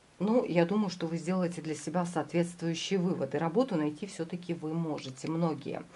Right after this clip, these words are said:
То, что касается ваших финансов, что происходит с деньгами на самом деле? В дом финансов для вас выпала тоже активная карта, это тройка чаш, и все-таки эта карта говорит о радости. В отношении денег, скорее всего, идет какая-то для вас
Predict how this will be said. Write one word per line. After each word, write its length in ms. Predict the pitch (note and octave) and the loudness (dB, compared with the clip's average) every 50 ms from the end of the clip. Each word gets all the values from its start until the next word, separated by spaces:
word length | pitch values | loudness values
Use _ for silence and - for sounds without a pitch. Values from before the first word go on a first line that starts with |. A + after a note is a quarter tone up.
| - - - - - - - - | -14 -14 -12 -12 -12 -14 -4 2
То, 100 | - C4+ | 2 2
что 160 | C4+ - B3 | 4 2 2
касается 540 | - - F3+ - - A3 A3 A3 A3 - D#3+ | 2 2 2 4 6 6 6 6 4 2 2
ваших 300 | F3 F#3 F#3 - F3+ - | 2 0 0 -4 -6 -4
финансов, 600 | - F#3+ F#3 F3+ D#3+ D3 C3 B2+ - C#3 - - | 0 2 4 4 4 2 0 -2 -6 -8 -6 -6
что 220 | - - - C4+ | -2 2 2 2
происходит 480 | C4+ A#3+ G3 - - - F#3 E3+ E3+ E3+ | 2 2 -2 -2 -2 0 0 2 0 0
с 60 | - | 0
деньгами 540 | D#3 D#3+ E3 D#3+ E3 F3 F3+ F#3 G#3 G#3+ G#3+ G#3+ - - - | -2 -2 0 2 2 2 2 2 0 -2 -4 -6 -10 -12 -8
на 140 | - D#3+ D3+ | -8 -6 -6
самом 420 | C3+ - - D3 D3 D3+ D3+ D#3+ | -6 -6 -4 -4 -2 -2 -2 -4
деле? 280 | D#3 D#3 D3+ - - - | -2 -2 -2 -2 -2 -4
В 100 | - D3+ | -2 6
дом 180 | D3 C4 C4 C4 | 8 8 8 8
финансов 560 | C4 - B3 A#3 F3 C#3 C3 - - - - | 4 0 0 2 2 0 0 -4 -8 -8 -4
для 140 | D3+ E3+ F3+ | -2 0 0
вас 220 | A3 A#3+ - - | 0 -2 -2 -4
выпала 280 | G3 G#3 - E3+ E3+ E3+ | -6 -4 0 0 0 0
тоже 320 | F3 G3 F#3 F3+ - D#3+ | 0 -2 -2 -2 -2 -4
активная 480 | D3+ D3 - - F3 E3+ D3+ D3 D3 D3 | -6 -8 -8 -10 -10 -8 -6 -6 -8 -6
карта, 460 | D3 F3 F#3+ G#3+ G#3+ - C4+ C4 C4 - - - - - - | -2 -2 -2 -2 -2 -4 -6 -6 -6 -8 -14 -20 -20 -12 -8
это 200 | - E3+ E3+ F3 | -8 -6 -6 -4
тройка 420 | E3+ - G3 G#3 F3+ F3 - D#3+ D3+ | -2 0 2 2 2 0 -2 -4 -6
чаш, 500 | - - - E3 D#3 E3 A3 G#3+ - - | -4 -4 -2 0 2 2 0 0 -4 -6
и 80 | E3+ | -8
все-таки 420 | E3+ - G#3 A#3 A3+ - - - F3+ | -2 0 0 0 0 -2 -2 -2 0
эта 160 | F3 F3 F3 | 0 0 -2
карта 280 | - E3 E3+ - - | -2 -4 -2 -2 -4
говорит 320 | - D#3+ D#3 E3 D#3 D#3 - - | -4 -4 -2 -2 -4 -4 -4 -2
о 100 | - F3 | 0 0
радости. 680 | F3+ E3+ D3 C#3 C#3 D3 - - - - F#3+ G3+ A3+ A3+ - - - - - - - - | 2 2 0 0 -2 -4 -6 -6 -6 -4 -2 -2 -2 -4 -8 -14 -18 -18 -20 -20 -18 -10
В 60 | - F3 | -8 -4
отношении 460 | E3+ G3 F#3+ - - A#3 A3+ A3+ A3 | -2 -2 0 2 2 4 4 4 4
денег, 480 | F#3 E3 E3+ F#3 D3+ C#3 B2+ C3 - | 4 4 2 4 4 2 0 -2 -4
скорее 340 | - - - - F3+ G3 G3 | -8 -8 -2 0 0 0 0
всего, 440 | F#3 - - - E3+ D#3+ D#3 D#3 - | -2 -4 -4 -4 -2 0 0 -2 -2
идет 240 | - D3+ F3 F3 F3 | -2 -2 -2 -2 -2
какая-то 500 | F3 E3 - - F#3 F3 D3+ C#3 C#3+ D#3 | -4 -10 -6 -2 0 0 0 0 -2 -4
для 160 | C#3+ D3+ E3 | -4 -4 -4
вас 240 | D#3 D#3+ D3+ C#3+ | -2 -2 -2 -2